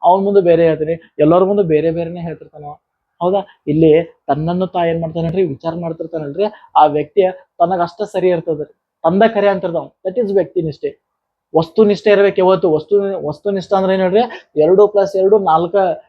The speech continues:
ಎಲ್ಲಿ ಬೇಕಲ್ಲ ಹೋಗ್ರಿ, ನಿಮ್ ಮನೆ ಹೋಗ್ರಿ, ನಮ್ಮ ಮನೆ ಬರ್ರಿ, ಅಮೆರಿಕಾಕ್ ಹೋಗ್ರಿ, ಇಂಡಿಯಾ ಎಲ್ಲಿ ಬೇಕಲ್ಲ ತಿರ್ಗಾಡ್ರಿ, ಸಮುದ್ರದ ಒಳಗ್ ಹೋಗ್ರಿ, ಟೂ ಪ್ಲಸ್ ಟೂ, that is ಫೋರ್. ಆ, it is ವಸ್ತುನಿಷ್ಠ ಅಂತ ನಾವು ಕರಿತಾವ. ಫಲಿತಾಂಶದಲ್ಲಿ ಚೇಂಜಸ್ ಇರಬಾರ್ದು. ಚೇಂಜಸ್ ಇತ್ತಂದ್ರ ಅದು ವ್ಯಕ್ತಿನಿಷ್ಠ, ಚೇಂಜಸ್ ಇಲ್ಲದೇ ಇತ್ತಂದ್ರ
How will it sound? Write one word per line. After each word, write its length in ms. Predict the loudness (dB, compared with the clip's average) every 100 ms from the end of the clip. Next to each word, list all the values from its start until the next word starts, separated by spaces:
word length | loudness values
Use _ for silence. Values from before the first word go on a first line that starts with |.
| _
ಎಲ್ಲಿ 220 | 0 2
ಬೇಕಲ್ಲ 260 | 2 2 2
ಹೋಗ್ರಿ, 160 | 0 -2
ನಿಮ್ 120 | -4
ಮನೆ 160 | -2
ಹೋಗ್ರಿ, 240 | 0 0 0
ನಮ್ಮ 220 | -2 -4
ಮನೆ 140 | 0
ಬರ್ರಿ, 280 | 2 2 4
ಅಮೆರಿಕಾಕ್ 440 | 4 2 -2 -2 -4
ಹೋಗ್ರಿ, 200 | -2 -2
ಇಂಡಿಯಾ 360 | -4 -6 0
ಎಲ್ಲಿ 200 | 0 0
ಬೇಕಲ್ಲ 200 | 0 -2
ತಿರ್ಗಾಡ್ರಿ, 440 | -4 -4 -4 -6 -6 _ _
ಸಮುದ್ರದ 320 | -4 -2 2
ಒಳಗ್ 300 | 4 4 2
ಹೋಗ್ರಿ, 280 | 0 -2 -6
ಟೂ 220 | -4 -4
ಪ್ಲಸ್ 300 | -2 -8 -6
ಟೂ, 140 | -8 -8
that 280 | -8 -8 -8
is 80 | -12 _
ಫೋರ್. 280 | -8 -6 -10 _ _ _ -2
ಆ, 160 | -2 -2 _ _ -16
it 100 | -10
is 120 | -10 -10 _ _ -8
ವಸ್ತುನಿಷ್ಠ 560 | -8 -2 -2 -2 -4 -8
ಅಂತ 140 | -6
ನಾವು 200 | -6 -6
ಕರಿತಾವ. 300 | -10 -8 -10
ಫಲಿತಾಂಶದಲ್ಲಿ 1040 | -12 _ _ -4 -4 -2 -4 -2 -2 0
ಚೇಂಜಸ್ 460 | -2 -2 0 -2 0
ಇರಬಾರ್ದು. 640 | 2 2 2 0 -4 -10 _ _ _
ಚೇಂಜಸ್ 420 | -4 -2 0 -2 -6
ಇತ್ತಂದ್ರ 300 | -4 0 2
ಅದು 160 | 4
ವ್ಯಕ್ತಿನಿಷ್ಠ, 640 | 4 2 -4 -2 -2 -2 -4 -4 -8 _ _
ಚೇಂಜಸ್ 340 | 0 4 4 2
ಇಲ್ಲದೇ 320 | 4 6 6
ಇತ್ತಂದ್ರ 400 | 6 2 -2 -4